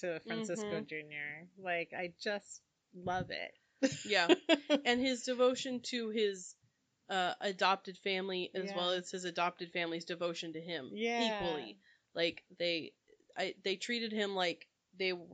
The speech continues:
Speaker 2: it, it, they, it was his, their son,
Speaker 1: Yeah.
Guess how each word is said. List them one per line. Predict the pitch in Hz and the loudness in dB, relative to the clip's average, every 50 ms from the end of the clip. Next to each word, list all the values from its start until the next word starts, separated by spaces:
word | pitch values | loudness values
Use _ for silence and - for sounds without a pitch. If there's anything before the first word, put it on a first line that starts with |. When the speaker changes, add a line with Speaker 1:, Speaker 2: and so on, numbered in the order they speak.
| - - | -10 -4
Speaker 2:
it, | - 202 190 180 214 - _ - | -4 -2 -2 -2 -4 -6 _ -4
it, | - 214 208 180 | -2 -2 -2 0
they, | - 202 | 2 2
it | 196 202 202 208 | 2 2 0 -2
was | 190 196 190 185 - | 0 -2 -4 -4 -6
his, | - 190 180 - _ | -8 -8 -8 -6 _
their | 190 190 180 | -2 -2 -2
son, | 170 - - 185 170 156 156 175 196 - - - | -2 -4 -2 -2 -2 -2 -2 -6 -8 -10 -14 -8
Speaker 1:
Yeah. | 185 190 165 | -2 -2 -2